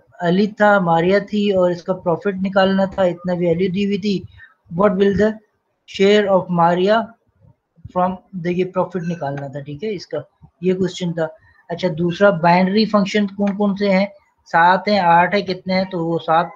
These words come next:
binary functions हैं, ये question दिया हुआ था और बताना था कितने binary फंक्शन है, सात binary function है। If the sum of these angles quadrant two seventy, what will be the measurement of the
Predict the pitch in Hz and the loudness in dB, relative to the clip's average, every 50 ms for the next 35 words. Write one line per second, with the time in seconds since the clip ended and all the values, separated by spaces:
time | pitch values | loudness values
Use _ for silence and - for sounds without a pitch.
0 | 165 170 165 165 165 175 190 170 175 180 175 170 - 175 165 156 160 160 - - | -4 -2 -2 -2 -2 -2 -4 -4 -4 -4 -6 -6 -6 -6 -6 -6 -8 -10 -10 -14
1 | _ _ _ _ _ _ 175 180 180 185 175 170 - 185 185 175 160 165 175 180 | _ _ _ _ _ _ -2 -2 -2 -2 -4 -4 -2 -2 -2 -2 0 2 4 4
2 | 190 196 190 226 202 156 131 - _ _ _ - - - _ 160 165 156 147 156 | 4 4 4 2 2 0 0 -4 _ _ _ -20 -20 -14 _ -4 -4 -2 -2 -2
3 | 156 160 156 160 175 175 180 196 185 190 170 160 170 165 151 151 151 147 147 151 | -2 -2 -2 0 -2 -2 -4 -4 -6 -6 -6 -6 -6 -2 0 0 0 0 0 -4
4 | 147 - 143 135 - 147 139 139 139 - - - 165 151 160 156 151 151 151 151 | -6 -8 -10 -12 -10 -12 -12 -14 -14 -16 -10 -4 0 0 0 0 -2 -4 -4 -4
5 | 147 156 156 - 160 147 139 - 143 143 147 - _ _ _ _ - - - _ | -4 -6 -8 -8 -10 -12 -10 -10 -10 -10 -10 -12 _ _ _ _ -20 -20 -20 _
6 | _ _ _ - 190 175 185 220 202 202 - 214 220 220 226 226 214 214 196 190 | _ _ _ -4 -4 0 2 2 2 2 2 2 4 4 4 2 4 4 4 2
7 | 180 190 - _ _ _ _ _ _ - - _ _ - 202 180 160 190 202 208 | 2 0 -8 _ _ _ _ _ _ -20 -20 _ _ -12 -10 -4 -2 0 2 2
8 | 208 208 226 208 185 180 175 170 175 165 143 - - _ _ _ _ _ _ _ | 0 0 2 2 2 2 4 2 2 0 -2 -4 -10 _ _ _ _ _ _ _
9 | _ _ _ _ _ _ _ 180 175 180 175 165 180 190 180 165 170 - _ _ | _ _ _ _ _ _ _ 2 4 4 4 2 2 0 0 0 -2 -8 _ _
10 | _ - 220 226 214 - 208 185 180 180 180 180 - 170 151 147 - _ _ _ | _ 0 0 0 2 2 2 2 2 0 -2 -6 -8 -10 -10 -10 -12 _ _ _
11 | _ _ _ - 156 175 202 208 202 208 196 196 196 202 208 220 208 - - - | _ _ _ -8 0 0 0 0 0 -2 -2 0 0 0 0 -2 -6 -8 -12 -18
12 | - - - - - - - - _ - - 165 160 185 196 208 208 190 180 180 | -20 -20 -18 -20 -20 -20 -20 -20 _ -20 -18 -8 -4 -2 2 2 4 4 4 4
13 | 190 202 214 196 202 214 208 196 202 185 180 170 196 185 | 6 4 4 4 4 2 2 2 2 2 2 0 -2 -8